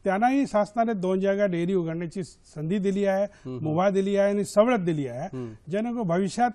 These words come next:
Speaker 1: त्यांच्या मार्फतीने जसं गुजरातमध्ये त्यांनी काम केलेलं तसं आपल्या महाराष्ट्रात त्यांची उपस्थिती जाणवेल
Speaker 2: हम्म, हम्म, हम्म.
Speaker 1: आणि उपलब्धताही वाढेल आणि वाजिब दराने दूधही मिळू शकेल.
Speaker 2: हम्म, हम्म.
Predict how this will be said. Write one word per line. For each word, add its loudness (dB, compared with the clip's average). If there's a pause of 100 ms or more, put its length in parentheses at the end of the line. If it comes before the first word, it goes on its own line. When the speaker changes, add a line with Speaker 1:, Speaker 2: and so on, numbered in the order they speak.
Speaker 1:
त्यांच्या -2
मार्फतीने 0 (360)
जसं -4
गुजरातमध्ये -2
त्यांनी -2
काम -2
केलेलं -2 (100)
तसं -8
आपल्या -6
महाराष्ट्रात -4 (380)
त्यांची 0
उपस्थिती -2
जाणवेल -2
Speaker 2:
हम्म, -8
हम्म, -14
हम्म. -16
Speaker 1:
आणि -2
उपलब्धताही 0
वाढेल 2 (280)
आणि -2
वाजिब -2
दराने 0
दूधही 0
मिळू 0
शकेल. -4
Speaker 2:
हम्म, -6
हम्म. -10